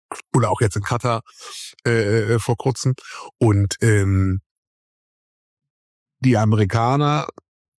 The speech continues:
und ich sag mal, alle angelsächsisch geprägten Staaten sozusagen,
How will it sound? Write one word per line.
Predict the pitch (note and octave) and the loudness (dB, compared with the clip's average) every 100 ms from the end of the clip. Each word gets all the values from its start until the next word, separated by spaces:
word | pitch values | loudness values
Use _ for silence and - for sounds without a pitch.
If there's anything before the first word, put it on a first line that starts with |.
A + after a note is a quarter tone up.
| _ _ _ _ _ _ _ _ _ _ _ _ | _ _ _ _ _ _ _ _ _ _ _ _
und | - A2+ F#2 | 0 2 2
ich | A2+ | 0
sag | A#2+ | 0
mal, | G#2+ | 0
alle | G#2 A2+ - | 0 -2 2
angelsächsisch | A2 A#2 G2 F2 - G#2 - | 2 4 2 -2 0 -2 0
geprägten | G#2 - G2+ F#2 - G2+ F#2+ F#2+ _ _ _ _ _ _ _ _ _ _ _ - | -4 0 0 0 0 2 2 0 _ _ _ _ _ _ _ _ _ _ _ -6
Staaten | - G2 G#2 G2+ | -2 0 0 0
sozusagen, | F2+ F2 - F2 F2 F#2+ B2+ | -2 -2 0 2 2 2 0